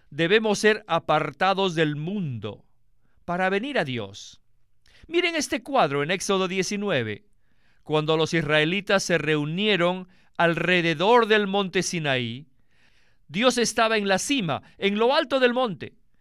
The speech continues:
Egipto estaba muy, pero muy lejos de ellos. Estaban apartados,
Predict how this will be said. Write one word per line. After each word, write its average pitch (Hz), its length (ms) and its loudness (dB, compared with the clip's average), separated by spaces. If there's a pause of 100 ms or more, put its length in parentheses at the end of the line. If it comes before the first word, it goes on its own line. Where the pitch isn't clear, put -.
(260)
Egipto 196 760 0
estaba 214 500 -4
muy, 277 440 0
pero 254 280 0
muy 294 160 -2
lejos 240 420 0
de 160 140 2
ellos. 117 580 -6 (800)
Estaban 277 480 0
apartados, 202 1040 2